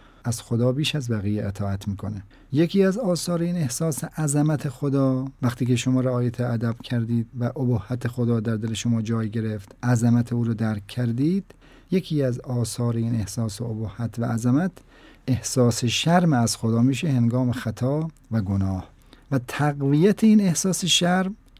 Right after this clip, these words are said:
سبب می‌شه که نفس لوامه انسان تقویت بشه و تقویت نفس لوامه منجر می‌شه به جلوگیری از خطا. تقویت ابهت چگونه حاصل می‌شه؟ اگر شما نماز رو با توجه بخونید،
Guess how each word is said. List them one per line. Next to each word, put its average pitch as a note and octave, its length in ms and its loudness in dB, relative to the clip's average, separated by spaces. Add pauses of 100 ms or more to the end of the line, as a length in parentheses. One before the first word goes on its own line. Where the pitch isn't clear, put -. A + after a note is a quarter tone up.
سبب D#3+ 400 2
می‌شه C3+ 260 2
که B2 120 0
نفس C#3+ 460 4
لوامه A2+ 760 0
انسان A2+ 360 2
تقویت G#2+ 600 -2
بشه F3+ 440 0 (100)
و C3 60 -2
تقویت B2+ 480 0
نفس F3 300 -2
لوامه D3 380 0
منجر B2+ 340 2
می‌شه C3 240 0
به B2+ 60 -2
جلوگیری G2 480 -2
از G2 140 -6
خطا. F2 460 -12 (300)
تقویت F3+ 960 0 (300)
ابهت D#3+ 560 2 (260)
چگونه C#3 380 2
حاصل C3 320 0
می‌شه؟ B2 360 0
اگر C3 220 0
شما A#2+ 260 2
نماز A2+ 360 2
رو A#2 100 0
با A2 100 -2
توجه G2+ 600 -2
بخونید، G#2 420 -4